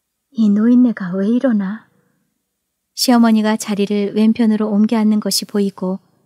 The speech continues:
최 기사가 내려 시어머니 옆자리 차문을 열었다. "타세요." "아니에요. 다 왔는데요, 뭐." "타세요. 타시랍니다." 마음은 그대로 고개를 싹 돌리면서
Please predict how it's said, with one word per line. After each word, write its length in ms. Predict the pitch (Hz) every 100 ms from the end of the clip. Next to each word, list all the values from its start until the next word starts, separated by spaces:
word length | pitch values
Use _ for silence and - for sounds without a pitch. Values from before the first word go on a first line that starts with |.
| _ _ _
최 160 | - 247
기사가 380 | 240 247 233
내려 400 | 220 196 196 196 202 _ _ -
시어머니 520 | - 240 226 214 208
옆자리 580 | 208 - 214 196 190 196
차문을 460 | - 240 226 196 196
열었다. 500 | 202 208 - 180 - _ _ _ _ _ _ _ _ _ _ _ _ _
"타세요." 800 | - 233 - 269 262 240 269 190 _ _ _ _ _ _ _ _ _
"아니에요. 560 | 202 214 269 240 202 202
다 180 | - 208
왔는데요, 600 | 202 202 226 240 240 202
뭐." 280 | 202 180 190 - _ _ _ _ _ _ _
"타세요. 800 | - 233 220 262 254 277 220 240 220
타시랍니다." 960 | - 247 - 294 285 302 294 226 180 - _ _ _ _ _ _ _ _ _ _ _
마음은 460 | 208 208 214 220 226
그대로 560 | 233 220 214 202 208 - _ _
고개를 400 | - 202 202 214
싹 340 | - 240 233
돌리면서 680 | - 233 233 220 208 - 190